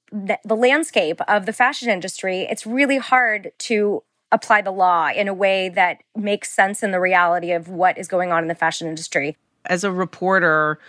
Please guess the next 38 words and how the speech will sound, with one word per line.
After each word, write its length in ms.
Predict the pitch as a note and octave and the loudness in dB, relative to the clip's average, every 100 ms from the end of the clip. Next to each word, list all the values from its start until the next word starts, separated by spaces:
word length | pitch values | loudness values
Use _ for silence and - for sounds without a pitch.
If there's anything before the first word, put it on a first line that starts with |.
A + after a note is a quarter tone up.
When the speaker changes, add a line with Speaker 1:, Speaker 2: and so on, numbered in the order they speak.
| - - - | -20 -14 0
Speaker 2:
I've 140 | G#3+ | 0
covered 320 | - G#3 F#3 - | 2 2 0 -2
a 40 | |
number 380 | F3+ E3 F3+ E3 | 0 2 2 2
of 180 | D#3 D3+ | 0 0
different 300 | D#3 D3 D3+ | -4 -2 -4
industries, 560 | C#3+ D3 C#3+ D3 C#3 C#3 | -2 -2 -4 -2 -2 -2
casinos, 640 | A#2 - F3+ E3 D#3 - | -6 -2 2 4 4 2
real 180 | D#3 C#3+ | 0 0
estate. 560 | C#3+ - D3 C#3 - | 0 0 0 0 -2
I've 280 | - D3 D3 _ - | 0 0 -2 _ -6
covered 320 | D3+ D#3 D#3 | -4 -2 -6
politics. 800 | - - D#3 D3 C#3 C#3 - - - | -8 -2 0 2 0 -2 -6 -14 -2
But 340 | E3 D3+ D3+ | 2 2 2
in 160 | E3+ D#3+ | -2 0
my 120 | D3 | 0
time 280 | D#3+ F3 F3 | 0 0 0
covering 300 | F3+ D3+ D3 | -2 -4 -4
the 60 | |
fashion 360 | C#3+ F3 F3 E3+ | 0 0 0 -2
industry, 320 | D3 - D3+ | -4 -2 -2
I've 160 | C3 C#3 | 0 0
said 380 | - D3 D3 - _ - | 0 0 0 -8 _ -12
repeatedly 800 | D3 D#3 - F#3+ F3 C#3+ C3 C3 | -4 -4 -2 -2 0 2 0 0
to 100 | - | 0
myself, 840 | C3+ A2+ - F3+ D#3 A2+ C3+ - - - - | 2 2 2 2 4 2 -4 -10 -20 -18 0
"This 180 | G#3+ G#3+ | 0 2
is 80 | |
the 80 | G3+ | 0
most 260 | F3 D#3 - | 2 0 0
complicated 540 | E3 C#3 D#3 C3+ B2+ | 0 0 0 0 0
industry 320 | A#2+ B2+ A#2+ | -2 -2 0
I've 80 | A2+ | 0
ever 180 | A2+ A2 | 0 0
covered." 380 | - - - - _ _ _ _ _ _ _ _ _ _ _ - | -2 -2 -2 -6 _ _ _ _ _ _ _ _ _ _ _ 0
Okay, 280 | E4 C#4+ G#3 | 2 2 0
so 300 | - C#4+ - | 0 -2 -2
Bettina, 400 | A3 - G#4+ D#4 | -6 -2 2 2